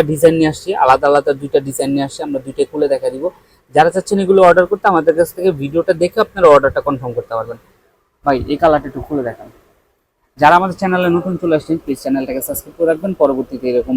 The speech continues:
ভিডিও দেখার জন্য। এবং যারা Facebook-এ ভিডিওটা দেখতেছেন, অবশ্যই পে-, পেজটাকে আমাদের ফলো দিয়ে রাখবেন। দেখেন, এটা হচ্ছে প্রিমিয়াম কোয়ালিটির একটা ডিজাইন দেখাচ্ছি আমরা। দেখেন, এটা ফুল উপর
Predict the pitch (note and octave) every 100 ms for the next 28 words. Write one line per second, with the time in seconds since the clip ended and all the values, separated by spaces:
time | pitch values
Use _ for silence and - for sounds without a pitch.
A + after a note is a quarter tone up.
0 | A#2+ C3 C#3+ C3+ C3 A#2 A2+ - - -
1 | _ _ _ - D#3+ C3 A2+ _ _ _
2 | _ _ _ B2+ C#3 D#3 F3 E3+ F3+ G3
3 | F#3+ F#3 G3 G3+ G3 G3 F#3+ G3+ D#3+ D#3+
4 | F3 E3 D#3+ - - E3+ - D#3 D3+ D3
5 | F#3 F3+ D#3 B2+ A#2 G#2+ A2 A#2 C3+ D3+
6 | B2 C#3 D3 E3 F3+ F3+ G3 G3 F#3 F3+
7 | E3+ E3+ - D#3 D#3 D#3 D#3 D3 D3 -
8 | C#3+ C#3+ F3 _ _ _ _ C3+ C3+ D3
9 | D#3 D#3+ - - - G3+ F#3 - F3 F3
10 | G#3+